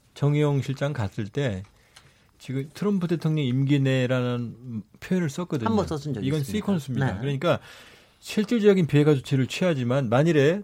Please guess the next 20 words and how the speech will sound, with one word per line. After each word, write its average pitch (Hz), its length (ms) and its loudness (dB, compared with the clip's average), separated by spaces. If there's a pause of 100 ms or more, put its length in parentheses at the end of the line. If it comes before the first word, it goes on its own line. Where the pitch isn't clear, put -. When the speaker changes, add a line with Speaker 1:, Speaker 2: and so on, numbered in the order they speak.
(140)
Speaker 1:
트럼프 202 360 -2
대통령을 160 480 -2
만나게 127 420 0
된다 113 320 -2
그러면 107 400 -4
김정은 117 380 -4
위원장이 101 580 -4 (500)
아마 127 200 -4
종전선언을 135 640 0
도출할 143 360 -6
겁니다. 90 440 -8
그렇지 131 220 -2
않으면 139 140 0
만날 110 340 -4
이유가 127 240 -4
없거든요. 85 540 -10 (340)
그러면 180 420 0 (560)
여기에서 156 280 4
종전선언을 160 800 2
하겠지만 143 760 2